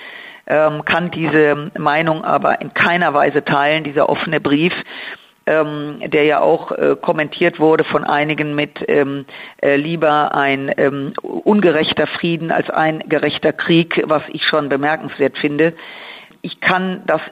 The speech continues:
überhaupt nicht teilen. Ich glaube, ähm, und deswegen sagte ich das mit dem Hintern im Warmen, ähm,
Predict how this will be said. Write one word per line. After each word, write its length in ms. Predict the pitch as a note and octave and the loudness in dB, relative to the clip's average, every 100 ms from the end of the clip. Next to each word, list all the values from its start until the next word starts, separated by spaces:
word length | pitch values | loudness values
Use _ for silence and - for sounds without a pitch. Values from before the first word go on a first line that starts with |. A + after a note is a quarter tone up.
| - | -2
überhaupt 560 | A3+ G3+ F3+ F3 - F3+ | 2 4 4 2 0 -2
nicht 220 | E3 - | -2 0
teilen. 480 | D#3+ D3+ D#3+ E3 - | 2 2 2 0 -4
Ich 260 | - - - | -8 -8 -4
glaube, 680 | D3+ D3 F#3 G3 F3 D#3+ D3+ - - - - | 2 4 6 6 4 4 0 -6 -14 -8 0
ähm, 340 | D3+ C#3+ D3+ | 2 2 2
und 100 | E3 | 0
deswegen 320 | E3 - D#3+ | 0 2 0
sagte 260 | D3+ E3 - | 0 -2 -2
ich 40 | E3 | -4
das 180 | D#3 | -2
mit 120 | E3+ D#3 | 0 0
dem 100 | D#3 | 0
Hintern 340 | F3+ F3 D3+ | 0 0 0
im 160 | - C#3+ | -2 0
Warmen, 520 | D3 E3 E3 D3 G3 - - - - - | 2 2 2 -2 -6 -12 -20 -20 -20 -2
ähm, 380 | D#3 D#3 D3+ F#3+ | 0 0 -2 -6